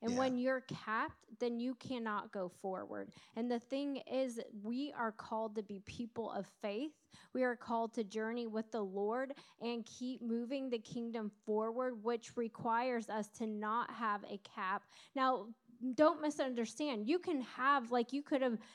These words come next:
Speaker 1: defined, like, "I have enough to meet my needs and some of my wants," or whatever. But then this is why it's so important that you have giving goals, because here's this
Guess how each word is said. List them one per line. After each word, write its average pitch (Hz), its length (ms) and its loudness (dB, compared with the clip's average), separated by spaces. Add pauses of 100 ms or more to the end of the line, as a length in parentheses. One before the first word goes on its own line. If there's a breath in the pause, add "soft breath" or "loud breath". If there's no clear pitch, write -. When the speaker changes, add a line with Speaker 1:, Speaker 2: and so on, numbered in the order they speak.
(120 loud breath)
Speaker 1:
defined, 254 580 2
like, 226 240 2
"I 240 200 4
have 220 500 4
enough 220 680 2
to 247 140 -4
meet 233 260 -6
my 220 240 -2
needs 214 560 -2
and 220 320 -2 (220 loud breath)
some 262 240 4
of 247 160 4
my 226 240 2
wants," 208 420 0
or 254 140 2
whatever. 247 500 2
But 233 300 0
then 254 240 0 (220 loud breath)
this 285 220 4
is 392 200 -2
why 262 320 6
it's 247 180 -6
so 254 300 4
important 247 640 -2
that 233 160 -2
you 247 180 -2
have 233 560 2 (480 loud breath)
giving 254 560 6
goals, 202 540 2
because 254 400 2
here's 302 420 -2
this 262 320 -6